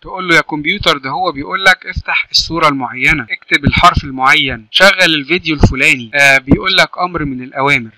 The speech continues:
فهي دي مخ الكمبيوتر أو وحدة المعالجة المركزية اللي احنا بنقول عليها. وحدة المعالجة المركزية دي ليها طبعًا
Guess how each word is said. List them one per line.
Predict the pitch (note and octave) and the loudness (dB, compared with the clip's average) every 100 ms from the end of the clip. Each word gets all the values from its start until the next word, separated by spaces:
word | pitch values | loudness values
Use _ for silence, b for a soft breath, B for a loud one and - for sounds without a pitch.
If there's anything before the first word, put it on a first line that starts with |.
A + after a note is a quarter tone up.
| - | -8
فهي | C3 C#3 F#3+ G3 E3+ | -6 -4 0 2 0
دي | F#3 F#3+ - _ _ _ | -2 -10 -12 _ _ _
مخ | D#3 D#3+ D#3+ | 2 2 2
الكمبيوتر | C#3+ - B2 D3 D3+ C3+ B2+ C3+ | -2 0 0 2 2 2 -2 -4
أو | B2+ D3 | -2 0
وحدة | D#3 D3 C3+ | 0 0 -2
المعالجة | B2+ A#2+ C3 D3 C#3 | -4 0 2 2 -4
المركزية | B2 B2 - B2 C#3+ C#3 B2 | -6 -6 -6 -4 0 -2 -4
اللي | C3 | -8
احنا | C3 B2+ | -6 0
بنقول | D3+ D#3 | 0 4
عليها. | C#3+ B2 A2+ - - | 4 2 -4 -12 0
وحدة | G#3 A#3+ A#3 G3 | 0 0 -4 -4
المعالجة | D3 C3 G3 F3 | 0 2 2 0
المركزية | D3+ C3+ - B2+ D3 F#3 D3+ | -4 -6 -8 -6 -2 0 0
دي | D#3+ - | -2 -2
ليها | F#3+ A3 F#3+ | 2 4 4
طبعًا | E3+ F#3 F3 D#3+ E3 E3+ | 2 0 4 6 4 0